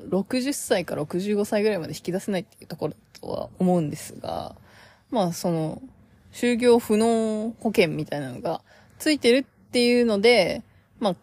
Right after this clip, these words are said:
仮に働けなくなった時に、それに切り替わって、六十とかまでいかなくてもお金がもらえるっていうのであれば、入っても損はないのかなと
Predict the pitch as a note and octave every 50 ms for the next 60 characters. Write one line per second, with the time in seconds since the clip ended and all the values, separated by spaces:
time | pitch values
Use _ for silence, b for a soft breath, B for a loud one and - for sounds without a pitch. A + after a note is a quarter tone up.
0 | _ _ - - B3 C4 D4 C#4+ D4 D4+ C#4+ - C4 B3 - C4+ C4 C4+ C4+ C4+
1 | - C#4 C4+ C4+ C4 - B3+ A#3+ B3 B3+ - _ - G3 - F#3+ F3 - C#3+ -
2 | - - E3 - - F#3 G3+ G3+ G3+ G3 G3 G3+ G3 G3 G3 G3 G3 G3 F#3+ F#3+
3 | F#3+ F#3+ G3 - F#3 G3 - G#3+ G#3+ G#3 - - - - - - - - - b
4 | b b b b b b b b b _ _ _ _ _ _ _ _ _ _ -
5 | - F3+ F#3 F3+ - G#3+ G#3+ G#3 A3 A#3 A#3 G#3 F3+ - - D3+ - C#3+ C3+ C3
6 | C#3+ - - - - D3+ - C#3+ C#3+ C3+ E3 - G#3+ A3 A#3 - - G#3+ F3+ D#3
7 | D3 D3 F3+ F#3 G3+ G3 F#3 E3 D#3 D#3 E3 F#3 G#3+ A#3 B3 - - B3 A#3+ A#3
8 | A#3 A3 G#3 G3+ G3 G3 A#3 A#3 A3+ G3 F#3+ - G#3 G3 F#3+ - - E3 D#3 E3+
9 | E3+ - F#3 E3+ D#3+ D3+ D3+ - D#3 E3 E3 D#3+ D#3 D3+ - D3+ D3 G3+ G#3 G#3+
10 | - - - -